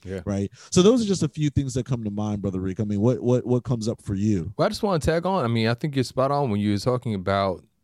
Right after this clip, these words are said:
Speaker 1: as a assertive person, you know how to express your thoughts and your feelings. You know, what's going on, what's on your mind, um, what, you know, where you are emotionally, what your opinions are.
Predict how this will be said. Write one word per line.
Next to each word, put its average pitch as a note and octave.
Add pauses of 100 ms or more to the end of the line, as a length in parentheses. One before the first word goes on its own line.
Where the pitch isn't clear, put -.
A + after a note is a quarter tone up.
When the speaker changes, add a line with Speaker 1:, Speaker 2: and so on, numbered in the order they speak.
(300)
Speaker 1:
as B2
a G#2
assertive A2+
person, A#2
you G2+
know G#2+
how G#2
to -
express F#2+
your F#2
thoughts E2+
and F2
your E2
feelings. - (320)
You A#2
know, F2+
what's F2
going A2
on, G2+
what's G#2
on A#2
your G2+
mind, G#2+ (320)
um, F#2
what, A2+
you B2
know, F#2
where F#2
you A2+
are G#2+
emotionally, A2
what G2+
your F2+
opinions A2+
are. G#2+